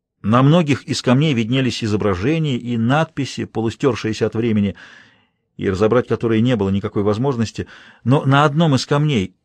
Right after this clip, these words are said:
находившемся в более защищённом месте, я ясно прочёл инициалы Л Л. Весьма естественно, что я стал расспрашивать об этой пирамидке у всех более пожилых туземцев,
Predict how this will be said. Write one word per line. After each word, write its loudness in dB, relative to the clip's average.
находившемся -2
в -4
более 2
защищённом 0
месте, 0
я 4
ясно 2
прочёл 0
инициалы 0
Л 2
Л. -2
Весьма 0
естественно, 2
что -4
я 2
стал 2
расспрашивать 2
об 0
этой -2
пирамидке 0
у -2
всех -2
более 0
пожилых -4
туземцев, -2